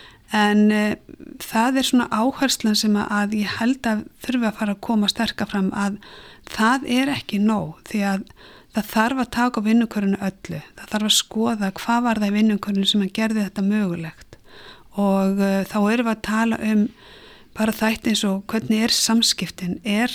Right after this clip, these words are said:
er það liðið að, að fólk geti átt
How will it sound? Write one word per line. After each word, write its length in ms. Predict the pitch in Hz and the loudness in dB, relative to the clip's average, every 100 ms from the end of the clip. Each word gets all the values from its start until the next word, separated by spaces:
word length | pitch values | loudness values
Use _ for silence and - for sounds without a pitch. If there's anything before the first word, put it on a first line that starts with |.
| - - - - - | -8 -16 -20 -20 -10
er 280 | 214 240 254 226 - - - - - 214 | -2 0 0 -2 -6 -8 -10 -12 -14 -6
það 240 | 226 220 | 0 2
liðið 640 | 214 240 269 247 165 160 | 4 4 2 0 -4 -2
að, 160 | 185 180 | -2 -2
að 160 | 196 - | -4 -4
fólk 240 | 226 - | -6 -6
geti 540 | - 226 233 226 180 170 | 0 2 0 -2 -2 -2
átt 560 | - 196 - - - - | -2 -4 -6 -12 -14 -16